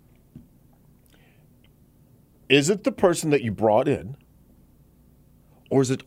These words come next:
all fourteen people? So here's a way it goes, and, and, 'cause sometimes titles can be confusing. For example, an executive assistant.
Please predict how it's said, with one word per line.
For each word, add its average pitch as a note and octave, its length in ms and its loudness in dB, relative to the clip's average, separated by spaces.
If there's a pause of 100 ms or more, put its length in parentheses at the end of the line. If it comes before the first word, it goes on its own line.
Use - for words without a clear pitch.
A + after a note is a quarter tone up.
all D3 300 2
fourteen C#3+ 680 -4
people? - 440 -10 (1300)
So D3+ 300 0 (200)
here's C4 460 0
a C#4+ 80 4
way C#3+ 320 4
it C3 80 -4
goes, F#2+ 500 -2
and, A2+ 260 -2 (640)
and, A#2+ 420 2
'cause C#3+ 140 -2
sometimes G3 400 0
titles B2+ 460 0
can B2+ 200 -4
be G#2+ 200 -4 (100)
confusing. F#2 560 -8 (1040)
For D#3 120 2
example, B2 580 -2 (720)
an C#3+ 80 4
executive C#3+ 520 2
assistant. - 580 -4